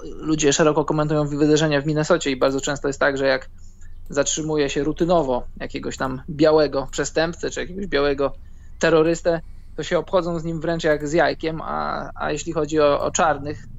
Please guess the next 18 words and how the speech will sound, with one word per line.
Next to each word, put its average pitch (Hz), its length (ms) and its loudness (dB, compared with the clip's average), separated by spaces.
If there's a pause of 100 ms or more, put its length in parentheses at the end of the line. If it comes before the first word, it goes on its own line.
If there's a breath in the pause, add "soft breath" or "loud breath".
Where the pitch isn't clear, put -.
(100)
mieszkańców 151 500 -6 (120)
S-, 143 220 -8
S-, 139 100 -4
Stanów 151 220 0
Zjednoczonych, 147 480 -4
to 147 100 -4
często 156 320 0 (340 loud breath)
do, 165 100 4
do 160 300 0
błahej 170 420 2
sprawy 196 400 2
to 160 100 -10
się 147 120 -10
ich 135 220 -12
skuwa, 151 640 2
rzuca 143 240 -6
na 135 120 -8
podłogę, 139 420 -4